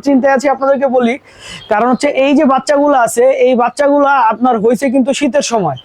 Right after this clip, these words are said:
আর এখন চলতেছে গরম। তো এই শীত এবং গরমের মধ্যেখানে অ্যাডজাস্ট করাটা কিন্তু এদের জন্য একটু কঠিন হয়ে যাবে, এবং এর জন্য কবুতরগুলাকে অ্যাডজাস্ট করানোর জন্য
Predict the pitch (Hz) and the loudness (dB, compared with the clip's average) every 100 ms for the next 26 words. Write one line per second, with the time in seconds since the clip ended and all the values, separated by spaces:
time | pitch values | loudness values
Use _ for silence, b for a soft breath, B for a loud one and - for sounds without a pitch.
0 | B B B B 180 214 226 277 285 269 | B B B B -2 -2 0 0 2 2
1 | 285 277 226 233 190 131 - - - - | 2 0 2 2 0 -4 -12 -16 -16 -16
2 | - - - - - - 226 220 247 262 | -20 -20 -20 -20 -20 -6 -4 -2 0 0
3 | 285 - - 294 285 302 294 277 233 254 | 0 0 0 0 2 2 2 2 2 2
4 | 285 285 277 233 294 285 277 240 254 220 | 2 2 0 0 -2 -2 -2 0 0 0
5 | 285 277 285 269 262 262 262 269 247 226 | -2 -2 -2 0 0 2 2 2 2 2
6 | 254 254 - 254 262 269 247 233 175 143 | 2 0 -2 -2 -2 0 2 2 0 -2
7 | 135 - - - - - B B B B | -6 -14 -20 -16 -16 -16 B B B B
8 | 190 220 226 262 269 233 330 311 269 262 | 0 0 2 2 2 2 2 2 0 0
9 | 277 269 285 285 277 294 233 233 269 277 | 0 2 2 2 0 0 0 0 -2 -2
10 | 294 277 285 240 294 | -2 0 2 0 0